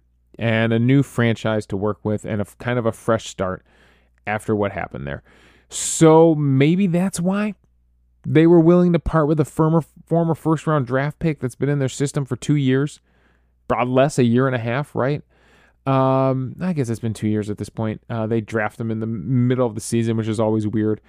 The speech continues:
Um, so, yeah, so he, uh, you know, the, he, he's, he's coming along as a prospect. He's twenty years old. He's very young. And, uh, he has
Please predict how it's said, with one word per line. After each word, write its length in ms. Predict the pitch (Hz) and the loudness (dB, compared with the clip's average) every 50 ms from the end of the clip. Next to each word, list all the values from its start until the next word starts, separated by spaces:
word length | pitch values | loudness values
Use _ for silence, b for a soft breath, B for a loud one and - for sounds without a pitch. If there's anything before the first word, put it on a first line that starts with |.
| b b b b b b b b b b b - | b b b b b b b b b b b -4
Um, 480 | 139 139 139 139 143 143 143 143 - - _ _ _ _ | 0 2 2 4 2 2 0 -2 -6 -12 _ _ _ _
so, 220 | - - 196 202 208 | -2 2 4 4 4
yeah, 280 | 214 208 185 180 117 | 4 2 0 -2 -4
so 800 | 113 - - - - - 170 165 165 170 175 170 170 165 - - | -6 -8 -8 -4 0 2 4 6 6 6 6 4 4 2 0 -4
he, 560 | - 143 - - 170 175 175 175 170 170 165 | -8 -14 -8 -4 -2 0 0 2 2 2 2
uh, 420 | 160 156 151 151 151 147 147 127 - - _ _ _ _ _ _ _ _ _ _ _ _ _ _ _ - | 2 2 2 2 2 0 0 -2 -4 -8 _ _ _ _ _ _ _ _ _ _ _ _ _ _ _ -12
you 120 | - 220 | -8 -4
know, 140 | 220 214 214 | -2 -2 -2
the, 160 | 202 180 190 | 0 0 0
he, 260 | 202 214 214 208 208 208 | 0 0 -2 -4 -4 -6
he's, 320 | - - 220 226 208 196 | -4 -4 -2 -2 -2 -2
he's 220 | 208 220 220 208 180 | -2 0 0 -2 -2
coming 480 | _ - - - - 220 208 214 202 | _ -10 -10 -6 -4 -2 0 0 2
along 440 | 190 185 175 151 147 151 151 151 147 | 2 2 2 2 2 2 0 -2 -2
as 200 | 110 113 139 123 | -2 -2 0 0
a 40 | 123 | -2
prospect. 520 | - - - 104 95 95 - - - - | -2 -4 -6 -6 -6 -6 -8 -12 -12 -10
He's 140 | - 123 - | -8 -8 -8
twenty 440 | - - - - - 175 180 185 185 | -10 -14 -16 -8 -4 -2 0 2 2
years 260 | 175 170 160 143 113 | 2 2 2 2 2
old. 280 | 123 107 101 104 107 117 | 0 0 0 -2 -2 -4
He's 180 | 127 107 - - _ _ _ - | -6 -14 -16 -20 _ _ _ -8
very 400 | 170 170 170 170 165 165 170 160 | -6 -4 -4 -2 0 0 0 0
young. 480 | 135 113 113 110 104 98 98 98 107 b b b b b b b b b b b b b - | 0 0 -2 -2 -2 -2 -4 -6 -8 b b b b b b b b b b b b b -4
And, 480 | 127 123 123 123 123 123 123 127 123 131 | -2 0 2 2 2 2 2 0 2 2
uh, 280 | 131 127 127 127 - | 2 2 2 0 -2
he 300 | 120 - - 175 180 170 | -6 -6 -2 0 0 0
has 420 | 156 147 160 165 175 175 170 160 | 0 -2 -4 -4 -4 -4 -4 -6